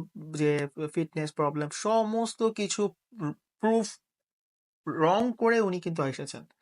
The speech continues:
একজন পারসন, একমাত্র পারসন যাকে বলা যায় যে deserving to be here, seriously, উনি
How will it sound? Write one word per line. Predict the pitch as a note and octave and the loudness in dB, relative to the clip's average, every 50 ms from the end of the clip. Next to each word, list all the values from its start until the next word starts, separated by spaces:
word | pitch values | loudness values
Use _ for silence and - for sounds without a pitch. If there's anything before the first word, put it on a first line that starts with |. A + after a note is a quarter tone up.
| _ _ _ _ _ _ _ | _ _ _ _ _ _ _
একজন | - D#3+ D3+ D#3 F3 F#3 G#3 G#3 | -2 0 0 2 2 2 0 2
পারসন, | G3+ - G3 G3 E3+ - G#3+ G#3+ G3+ G3+ - _ _ _ - | 2 2 2 2 2 0 0 0 0 -2 -4 _ _ _ 2
একমাত্র | G3+ A3 - - A3 A3+ A#3 A#3 - B3 - | 2 2 2 2 0 0 0 2 2 2 4
পারসন | - G#3+ G3+ G3+ - A3 G#3+ | 4 4 2 2 2 0 0
যাকে | G3 F#3 F3+ F3 - F#3+ D#3+ D3 - _ _ _ _ _ - | 2 2 2 2 0 -2 -2 -4 -8 _ _ _ _ _ 2
বলা | D#3+ F3 G3 G#3+ A3 | 2 4 4 4 4
যায় | A3 A3+ A3 | 4 4 2
যে | G#3 A3 | 2 0
deserving | E3+ E3 D#3 F3 F3+ E3+ E3+ A3+ B3 B3+ B3+ G#3+ A3+ C4+ C4+ B3+ | 0 0 2 2 4 6 6 8 8 8 6 6 4 4 4 2
to | - B3 A#3 | 2 0 0
be | G3 A3 G3+ F#3+ | 2 0 2 4
here, | G3 E3 C#3+ - - - _ _ _ _ _ _ _ _ _ _ _ - | 4 4 2 0 -2 -8 _ _ _ _ _ _ _ _ _ _ _ -12
seriously, | - - - B3 C4+ C#4+ D4 D4+ D4 - A3 F3+ C3 - - _ _ _ _ _ _ _ _ _ _ _ _ _ _ - | -8 -2 0 2 4 4 4 4 2 2 2 0 0 0 -4 _ _ _ _ _ _ _ _ _ _ _ _ _ _ -4
উনি | - F3+ G#3 G#3+ A3 | -2 0 2 2 4